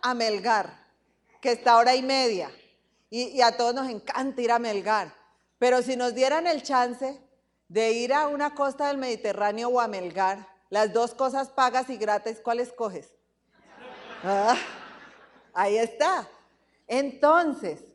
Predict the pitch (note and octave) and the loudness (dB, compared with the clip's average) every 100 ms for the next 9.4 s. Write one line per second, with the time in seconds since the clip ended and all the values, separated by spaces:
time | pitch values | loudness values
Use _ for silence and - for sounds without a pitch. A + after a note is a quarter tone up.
0 | _ _ _ _ _ _ _ _ _ _ | _ _ _ _ _ _ _ _ _ _
1 | _ _ _ - A#3+ B3+ B3+ B3 B3+ C4 | _ _ _ -6 -2 -2 0 -2 0 -2
2 | D4+ D4+ C4+ A#3+ A3+ G#3+ G3+ A#3+ B3 C4+ | -2 -4 -4 -6 -6 -6 -6 -8 -8 -6
3 | C4+ C4 A3 B3 A3+ A3 G3 F#3 F#3 G3 | -4 -4 -6 -8 -6 -6 -4 -4 -4 -2
4 | A#3 A#3+ C4 C#4+ C#4+ A#3+ A3+ A#3 A#3+ A#3 | 0 0 -2 -2 -2 0 0 0 -2 -4
5 | G3 A3+ A#3+ G#3+ F#3+ F3+ F3 - G3 F#3 | -6 -4 -6 -8 -8 -8 -14 -6 -2 0
6 | F#3 G#3 A#3 C4 E4 - _ _ _ _ | -2 -4 -6 -4 -8 -10 _ _ _ _
7 | - A3 A3 B3+ B3 D4 D4+ D4+ D#4 D4+ | -2 -2 0 -2 0 0 -2 -2 2 0
8 | C4+ B3+ C4+ D#4 D4+ A#3 A3 A3+ B3 A#3 | 0 -4 0 0 0 -2 -4 0 2 2
9 | G#3+ F#3 D#3+ C#3+ | 0 -8 -10 -16